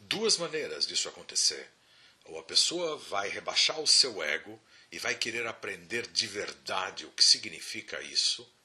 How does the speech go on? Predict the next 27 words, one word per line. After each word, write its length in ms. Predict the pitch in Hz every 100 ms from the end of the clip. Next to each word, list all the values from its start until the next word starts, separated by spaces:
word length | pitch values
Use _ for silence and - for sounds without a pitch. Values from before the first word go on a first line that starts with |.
| _ _
na 220 | 101 117
prática, 760 | 107 80 67 - - - 131 - _ - -
e 80 | 104
poder 480 | - 104 110 110 -
fazer 400 | - 95 98 98
o 60 | 90
que 160 | -
é 40 | 104
possível 840 | - 117 - - - 156 - 71 - _ -
da 80 |
sua 380 | - - 98 78
essência 760 | 73 - - 117 120 - 82 76
e 60 |
condição 720 | - 104 87 - - 113 123
de 100 | 101
vida 420 | 78 82 85 80 - _ -
para 260 | 101 87 - _
cumprir 440 | - 110 - 180
o 40 | -
seu 140 | -
papel 320 | - - 104
espiritual 920 | 87 - 85 73 - 73 67 67 - _ _ _ _ _ _ -
e, 80 |
portanto, 560 | - 92 - 113 98 85 - _ -
causar 680 | 123 95 - 113 113 98 -
as 180 | 82 -
retificações 1040 | - 139 - - 104 95 - 127 98 -